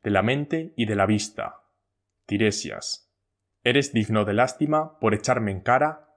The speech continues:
cosas que a ti no habrá nadie que no te reproche pronto. Edipo: Vives en una noche continua, de manera que ni a mí, ni a ninguno que vea la luz, podrías perjudicar nunca. Tiresias:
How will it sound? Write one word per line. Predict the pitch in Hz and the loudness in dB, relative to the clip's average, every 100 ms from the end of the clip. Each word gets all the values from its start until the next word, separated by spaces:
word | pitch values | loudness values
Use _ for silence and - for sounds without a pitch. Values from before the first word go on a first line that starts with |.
| _ | _
cosas | 131 120 107 | -2 0 -4
que | - | -4
a | 98 | -4
ti | 143 156 156 117 | -2 -2 -4 0
no | 127 | 2
habrá | 113 107 | 4 4
nadie | 123 147 165 160 | 2 2 -2 -2
que | 120 | -2
no | 113 | 0
te | 117 | 0
reproche | 110 - 135 131 113 | 0 0 -2 0 -2
pronto. | 107 101 98 - - _ _ _ _ _ _ _ | 0 -2 -4 -14 -16 _ _ _ _ _ _ _
Edipo: | 98 107 104 - - _ _ _ _ _ _ _ | 0 2 0 -10 -14 _ _ _ _ _ _ _
Vives | 127 139 147 | 0 0 0
en | 120 | 0
una | 120 110 | 2 2
noche | 127 135 - | 2 0 -2
continua, | 113 101 110 98 90 73 - _ _ _ | -2 -2 0 0 -2 -8 -16 _ _ _
de | 107 | -4
manera | 107 113 117 98 80 - | 0 2 2 2 -2 -6
que | 98 | -2
ni | 98 | 0
a | 95 | 2
mí, | 110 92 - _ _ | 0 -2 -10 _ _
ni | 113 107 | -4 -2
a | |
ninguno | 101 98 123 123 101 | -2 0 0 2 2
que | 107 | 0
vea | 104 107 | 2 4
la | 95 | 4
luz, | 98 139 160 - _ _ | 2 2 0 -8 _ _
podrías | 113 104 123 151 151 | -2 0 2 0 0
perjudicar | 113 95 107 107 113 101 | -4 -2 -2 0 2 0
nunca. | 98 92 - 87 - _ _ _ _ _ _ _ - | -2 -8 -6 -8 -10 _ _ _ _ _ _ _ -6
Tiresias: | 104 104 98 - - - - _ | 0 0 -2 -8 -10 -12 -14 _